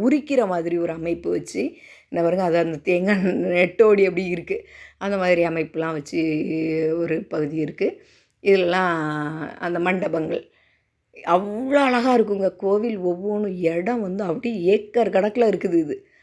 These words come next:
அவ்வளோ அருமையா இருக்கும். இது ஒவ்வொருத்தருக்கும் ஒவ்வொரு சந்நிதி தனித்தனியா இருக்கும்.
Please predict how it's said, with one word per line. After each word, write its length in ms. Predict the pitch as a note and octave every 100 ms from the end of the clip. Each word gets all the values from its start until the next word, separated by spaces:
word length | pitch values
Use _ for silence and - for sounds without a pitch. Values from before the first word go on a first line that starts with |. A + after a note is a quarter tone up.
| _ -
அவ்வளோ 320 | D#3 E3+ A3
அருமையா 440 | A#3 F#3+ G3 F#3+ G3+
இருக்கும். 240 | A3 B3
இது 140 | C#4+ A#3
ஒவ்வொருத்தருக்கும் 840 | G#3 G#3+ C4 A#3 A#3 G#3+ B3+ A4+ -
ஒவ்வொரு 360 | G3+ F#3 F#3 E3+
சந்நிதி 560 | F3 F3 F3 D#3+ - -
தனித்தனியா 580 | F#3 D#3+ E3 D#3 E3+
இருக்கும். 280 | D#3+ D3+ -